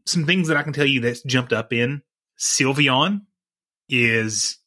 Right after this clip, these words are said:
moved all the way up to number seven because of Psyshock now. Uh, it actually is gonna replace most of your other Charmers. So if you were running Gar-, Gardevoir,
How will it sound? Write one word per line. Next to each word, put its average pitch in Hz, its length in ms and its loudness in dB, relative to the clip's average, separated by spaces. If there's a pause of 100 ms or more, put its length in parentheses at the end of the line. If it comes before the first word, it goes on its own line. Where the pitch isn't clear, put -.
(220)
moved 127 440 -2
all 151 440 4
the 143 80 2
way 139 120 4
up 135 80 -2
to 131 60 -2
number 123 180 0
seven 127 400 0
because 120 240 -2
of 107 60 -6
Psyshock 110 500 -2
now. 131 300 0 (1080)
Uh, 117 220 2
it 156 120 2 (100)
actually 143 380 2
is 127 60 -2
gonna 123 160 -2
replace 120 540 -2
most 120 340 2
of 120 80 -6
your 113 160 -2
other 107 220 -6
Charmers. - 640 -16 (280)
So 120 420 4
if 113 140 -4
you 139 180 2
were 135 140 4
running 127 640 2 (540)
Gar-, 135 280 2
Gardevoir, 110 920 2